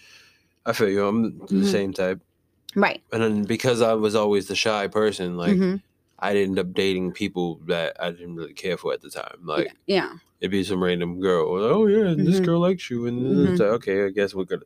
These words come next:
Speaker 1: date."
Speaker 2: Yeah.
Speaker 1: Type of situation.
Speaker 2: Right,
Speaker 1: But,
Speaker 2: right.
Speaker 1: like, I've always been a girlfriend guy, and I wasn't
Speaker 2: <clears throat>
Speaker 1: really
Speaker 2: Too.
Speaker 1: casual, you know, casual person.
Speaker 2: Yeah, yeah, same here.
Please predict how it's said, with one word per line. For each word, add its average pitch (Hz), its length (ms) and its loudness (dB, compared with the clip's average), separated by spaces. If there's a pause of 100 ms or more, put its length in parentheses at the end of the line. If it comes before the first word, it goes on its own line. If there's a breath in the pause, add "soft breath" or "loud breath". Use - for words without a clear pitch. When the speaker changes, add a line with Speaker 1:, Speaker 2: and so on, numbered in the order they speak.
Speaker 1:
date." - 200 -12 (240)
Speaker 2:
Yeah. 170 440 0 (200)
Speaker 1:
Type 90 200 2
of 92 80 -6
situation. 104 480 2
Speaker 2:
Right, 160 160 2
Speaker 1:
But, 101 100 2
Speaker 2:
right. 95 120 4
Speaker 1:
like, - 240 -4 (400)
I've 101 360 0
always 98 340 2
been 95 260 2
a 90 100 -2
girlfriend 92 580 0
guy, 82 240 -2 (160)
and 92 140 -2
I 92 80 0
wasn't 92 560 0
Speaker 2:
<clears throat> 95 80 0
Speaker 1:
really 90 320 -4 (260 soft breath)
Speaker 2:
Too. - 240 -2
Speaker 1:
casual, 101 800 0 (1600)
you 113 120 -2
know, 110 180 2
casual 107 480 2
person. 98 400 0
Speaker 2:
Yeah, 202 260 4
yeah, 175 240 4
same 196 340 2
here. 175 360 2